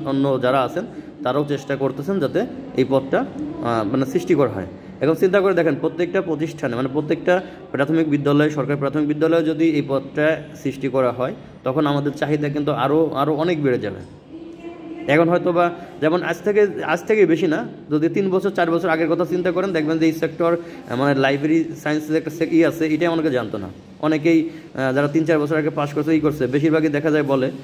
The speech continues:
"এরা library science না, librarian" বলে থাকে, যে librarian পা-, মানে, পড়াশোনা করতেছি, মানে, তারা নামও ঠিক করে বলতে পারে না, কারণ এটা এতটা অবহেলিত ছিল।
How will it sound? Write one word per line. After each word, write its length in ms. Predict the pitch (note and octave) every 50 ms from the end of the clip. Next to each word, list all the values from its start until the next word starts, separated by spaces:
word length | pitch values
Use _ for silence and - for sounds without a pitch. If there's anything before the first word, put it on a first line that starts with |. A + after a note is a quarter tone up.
| - - -
"এরা 120 | - C3+
library 320 | C3+ D3 D3+ D3+ D#3 D3+ D3+
science 280 | D3 D3 B2 A#2 A2 -
না, 100 | - G2
librarian" 440 | G#2+ B2 C#3 C#3+ C#3 D3 D3+ D3 C#3+
বলে 180 | C3+ C3+ B2 G#2+
থাকে, 180 | A2 G#2 G#2 G2+ - - -
যে 120 | B2+ A#2+
librarian 420 | A2+ B2+ C3 B2 C3 C3+ C3+ C3 C3 - -
পা-, 80 | C#3 C3+ -
মানে, 160 | C3 C3 B2 A#2+
পড়াশোনা 320 | B2 B2+ A#2 A#2 B2+ A#2 A2
করতেছি, 360 | A2 G#2+ - G#2+ G#2 G2+ G#2 - - - - - -
মানে, 100 | B2+ C3+
তারা 160 | C3 D3+ D3
নামও 260 | D3 D3 C#3 C#3 D#3 D#3
ঠিক 160 | D3 E3 -
করে 120 | - D#3
বলতে 260 | D#3 D3+ E3 D#3+ E3
পারে 160 | D3 C3+ B2+ A2+
না, 60 | A2+
কারণ 240 | - C#3 C3+ C#3+ C#3+
এটা 160 | C#3+ C#3+ E3
এতটা 260 | D3 B2+ B2 C3 C#3
অবহেলিত 380 | C3+ C3 C3+ C3 D3+ C#3 C#3 - A#2+ G#2+
ছিল। 100 | A2+